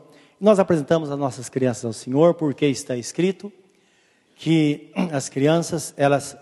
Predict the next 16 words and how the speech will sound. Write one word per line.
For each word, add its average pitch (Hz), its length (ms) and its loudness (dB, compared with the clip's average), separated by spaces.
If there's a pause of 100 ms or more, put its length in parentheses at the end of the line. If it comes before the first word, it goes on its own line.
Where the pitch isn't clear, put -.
podem 170 320 0
ser 123 220 -8
apresentadas 127 800 -2
ou 127 80 -4
devem 131 260 0
ser 127 140 -8
apresentadas 110 480 -10
ao - 40 -18
senhor, 165 380 2 (640)
enquanto 190 800 4 (180)
batizados 156 800 2
somente 151 460 -2
para 147 120 0
as 131 80 -6
pessoas 131 480 -6
adultas. 131 760 -6